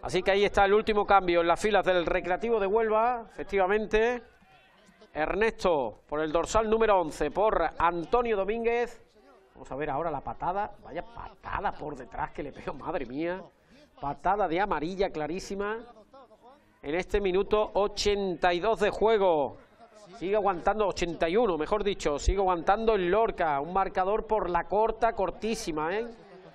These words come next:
Que no merece, pero que de momento le permite seguir como líder de la categoría, a expensa de lo que haga también el Cartagena. Javi Cantero,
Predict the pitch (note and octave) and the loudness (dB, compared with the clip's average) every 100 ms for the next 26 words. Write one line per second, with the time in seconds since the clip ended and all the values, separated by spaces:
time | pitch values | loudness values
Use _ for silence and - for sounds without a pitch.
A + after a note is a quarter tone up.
0 | - - D#3+ D3 D#3 A3 G#3 A#3+ A#3 C4 | -20 -20 -8 -2 0 2 4 4 4 4
1 | C4 C4 A3 F#3+ F#3 F#3 F#3 F#3 A3 A#3+ | 4 2 -2 -2 0 0 0 2 2 0
2 | G#3+ B3 A#3+ G#3+ F#3+ F#3+ A#3+ A#3+ A#3 F#3+ | 2 2 2 2 0 0 0 0 0 0
3 | A3+ A3+ A#3 G3+ G#3+ B3 F3 C3+ A#2+ - | 0 2 4 4 4 2 2 0 -8 -14
4 | - - - - - - - E3 G3 G3 | -20 -20 -20 -20 -20 -20 -4 0 2 2
5 | G3 G3 G3 A#3+ A3+ E3 C3+ C#3 - G#3+ | 2 2 2 2 2 2 0 -4 -2 -2
6 | G#3 A3 G#3 F3 G#3 A3 G#3 A3 A3 A3 | 0 0 0 0 0 0 2 2 2 0
7 | G3+ G3 A3+ A3 F3 B2 G#2+ - - - | -2 -2 0 0 -2 -6 -10 -20 -20 -20
8 | - C#3 F3 F#3+ F#3+ A3 A3+ G3 D3+ | -8 -4 -2 0 0 0 2 2 2